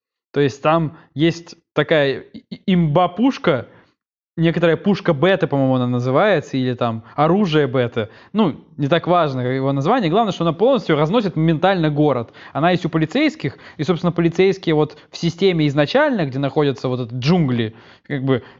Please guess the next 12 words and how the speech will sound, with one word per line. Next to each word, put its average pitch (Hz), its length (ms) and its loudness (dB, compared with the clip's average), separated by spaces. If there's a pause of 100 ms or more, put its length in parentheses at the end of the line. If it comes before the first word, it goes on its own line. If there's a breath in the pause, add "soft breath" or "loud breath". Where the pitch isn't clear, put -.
(280 loud breath)
при 190 200 4
их 180 100 0
попытке 175 380 0
бунта 165 380 2
расстреливает 147 680 0
пару 147 280 2
городов, 151 420 2 (320 loud breath)
вот 151 180 -6
так 170 140 0
вот 147 100 -4
просто 160 220 -2
легко 160 540 -2